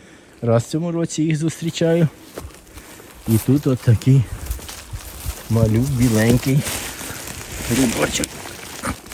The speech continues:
Не то козир, але все то позитивчик. Ох, хто тут стоїть! Одинокий козак! Дивіться,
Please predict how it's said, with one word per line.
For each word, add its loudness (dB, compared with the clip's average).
Не 4
то 2
козир, 4
але 4
все 2
то 2
позитивчик. 2
Ох, 6
хто 6
тут 2
стоїть! 6
Одинокий 6
козак! 4
Дивіться, 0